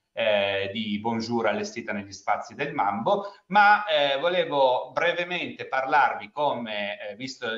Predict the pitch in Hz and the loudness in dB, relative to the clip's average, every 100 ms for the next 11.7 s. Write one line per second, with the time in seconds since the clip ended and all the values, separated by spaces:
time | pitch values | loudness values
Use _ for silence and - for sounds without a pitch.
0 | 113 120 143 123 110 101 104 101 110 110 | -2 2 4 2 -4 -8 -4 -2 -4 -12
1 | 104 131 - 113 135 135 107 117 113 165 | -14 -12 -12 -6 -4 -2 -4 -12 -12 -10
2 | 151 120 113 123 127 123 131 131 - _ | -2 0 -2 -2 2 2 2 -2 -10 _
3 | 160 160 139 147 139 139 127 120 110 101 | -2 0 0 -2 -4 -2 -2 2 2 2
4 | - - 107 107 104 104 - 98 87 85 | -4 -16 -12 -8 -8 -10 -8 -6 -6 -8
5 | - _ _ 113 113 107 107 107 143 147 | -14 _ _ 0 2 4 2 0 -2 0
6 | 143 143 - 165 160 143 - 135 - 117 | 0 -2 0 4 4 4 0 -4 0 2
7 | 120 120 117 123 123 127 151 - 120 - | 2 2 -2 -4 -2 4 4 4 -2 -6
8 | 151 147 131 131 117 123 123 135 131 123 | -2 0 -2 -6 -2 0 0 -4 -6 -6
9 | 123 117 - - 175 165 120 110 113 113 | -10 -8 -6 -6 -4 -6 -4 -6 -6 -2
10 | 131 123 - 104 104 - 120 - 143 127 | 2 2 2 -4 -6 -2 -2 0 -2 -2
11 | 104 104 - 220 117 98 | -6 -10 -8 -6 -6 -8